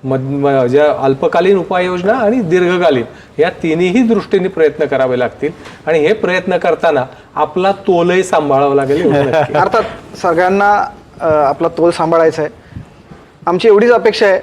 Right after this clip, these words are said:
Speaker 2: ह्या चर्चेच्या निमित्तानं की सगळे निकष, सगळे नियम बाजूला ठेवून सरकारनं, प्रत्येक व्यक्तीनं आणि माणूस म्हणून जशी जमेल तशी मदत ह्या भागात केली पाहिजे आणि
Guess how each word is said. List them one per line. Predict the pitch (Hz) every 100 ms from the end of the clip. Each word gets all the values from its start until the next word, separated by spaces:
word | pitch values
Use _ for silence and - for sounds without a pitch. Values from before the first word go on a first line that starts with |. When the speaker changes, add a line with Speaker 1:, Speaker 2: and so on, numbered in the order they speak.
| -
Speaker 2:
ह्या | 185
चर्चेच्या | 202 180 196 190
निमित्तानं | 190 180 170 156 165 - - _ - - - _ _
की | 220 240
सगळे | - 190 214
निकष, | 202 190 202 160 - - _ _ _ -
सगळे | 190 202
नियम | 202 202 180 - - _
बाजूला | 160 160 180 185
ठेवून | 196 180 143 - _ _ _ _ _ -
सरकारनं, | 170 160 202 202 208 - - - - - -
प्रत्येक | 196 - 220
व्यक्तीनं | 190 - - 220 190 220 - _
आणि | 190 208
माणूस | 202 208 220
म्हणून | 202 170 175 - - - - -
जशी | 165 202 294
जमेल | 196 214 214 143 - - _ _ _
तशी | 202 214
मदत | 214 190 208 202 -
ह्या | 185
भागात | 180 185 196 196 -
केली | 196
पाहिजे | 220 196 160 160 - - - - -
आणि | 175 190 214